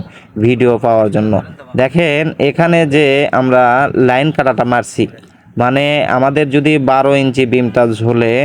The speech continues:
নিচে, সেক্ষেত্রে আমাদের কিন্তু এগারো ইঞ্চিতে লাইন কাটা মারতে হবে। এই লাইন কাটাটা মারার পরে আপনি কি সুতা করে মাঝখানেরটা মারবেন, না সুতা করে মারবেন না, এটাই হচ্ছে সবচেয়ে বড় কথা,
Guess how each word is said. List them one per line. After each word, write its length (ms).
নিচে, 340
সেক্ষেত্রে 520
আমাদের 320
কিন্তু 340
এগারো 340
ইঞ্চিতে 440
লাইন 320
কাটা 300
মারতে 360
হবে। 240
এই 180
লাইন 360
কাটাটা 480
মারার 380
পরে 320
আপনি 260
কি 160
সুতা 400
করে 240
মাঝখানেরটা 600
মারবেন, 420
না 220
সুতা 360
করে 240
মারবেন 360
না, 140
এটাই 340
হচ্ছে 320
সবচেয়ে 420
বড় 240
কথা, 320